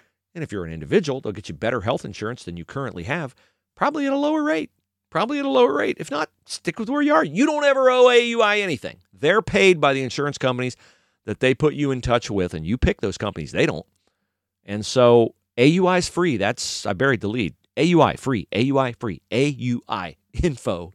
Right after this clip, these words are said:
dot com, A U I info dot com. Free service. Take advantage of it. Don't waste it. Now,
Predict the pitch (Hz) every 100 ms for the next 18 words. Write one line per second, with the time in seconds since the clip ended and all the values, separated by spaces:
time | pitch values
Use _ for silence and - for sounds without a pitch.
0 | _ 120 113 - 127 85 - _ _ 139
1 | 165 160 170 151 147 139 147 139 143 131
2 | 120 113 131 127 87 _ _ 254 262 269
3 | 262 143 - - - - 175 151 175 160
4 | 104 87 65 - _ _ _ _ _ -
5 | 151 117 107 - _ _ _ _ _ _
6 | _ 101 120 - - - - 101 139 110
7 | -